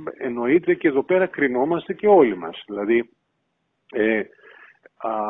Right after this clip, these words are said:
κάποιος ή κάποια που έχει ασχοληθεί με μια ιστορική περίοδο και γνωρίζει ποιος είναι ο, ο Α ή ο Β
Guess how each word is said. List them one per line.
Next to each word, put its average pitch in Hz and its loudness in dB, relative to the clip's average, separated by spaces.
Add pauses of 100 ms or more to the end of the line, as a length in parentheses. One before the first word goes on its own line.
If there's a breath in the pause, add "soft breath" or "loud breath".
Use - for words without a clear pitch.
(640)
κάποιος 131 0
ή 135 -4
κάποια 131 2
που 107 -4
έχει 127 -2
ασχοληθεί 117 -2 (580)
με 101 -8
μια 113 -2
ιστορική 92 -8
περίοδο 107 0
και 117 -4
γνωρίζει 107 -2 (400)
ποιος - -2
είναι 120 0
ο, 101 -2 (560)
ο 101 -6
Α 117 0
ή 120 2
ο 110 4
Β 95 -6